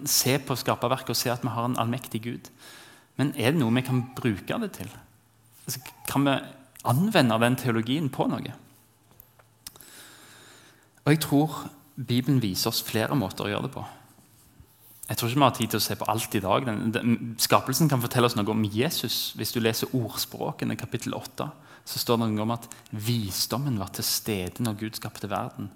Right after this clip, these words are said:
At visdommen danset for Guds åsyn. Og så kommer Johannes og sier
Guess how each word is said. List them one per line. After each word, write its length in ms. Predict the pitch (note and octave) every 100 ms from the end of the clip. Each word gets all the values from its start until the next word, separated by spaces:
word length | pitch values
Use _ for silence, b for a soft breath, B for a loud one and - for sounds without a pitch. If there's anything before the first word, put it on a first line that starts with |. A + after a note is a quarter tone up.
| B B B
At 140 | -
visdommen 560 | A#2+ G#2+ - A#2 B2 A2 - B B
danset 480 | B2 A2+ F#2+ - B2
for 140 | - A2
Guds 200 | A#2 -
åsyn. 400 | G#2 F#2+ - G#2+ C3 - _ _ - - _ _ _ _ _ -
Og 80 | -
så 80 | A2+
kommer 160 | C3+ B2+
Johannes 460 | A2+ C3 D3 C3
og 80 | A#2
sier 320 | G#2 G#2 A2+